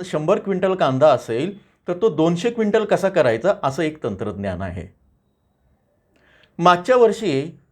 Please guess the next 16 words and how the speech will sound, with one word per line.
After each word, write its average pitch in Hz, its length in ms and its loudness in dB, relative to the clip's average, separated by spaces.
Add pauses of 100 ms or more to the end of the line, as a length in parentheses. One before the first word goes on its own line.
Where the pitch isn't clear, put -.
(180)
नाफेडनं 156 800 2
साधारण 180 480 0
याच 175 280 4
पद्धतीचं 185 440 -2
एक 175 220 -4
तंत्रज्ञान 170 520 -2
आणलं 120 240 0
होतं, 175 300 0 (360)
ते 185 80 2
म्हणजे 196 540 2 (260)
शेतकऱ्यांची 196 540 -2
जमीन 156 360 0
वाढवून 113 320 0
देण्याचं. 90 400 -8 (1120)
आता 156 180 2
त्या 202 200 6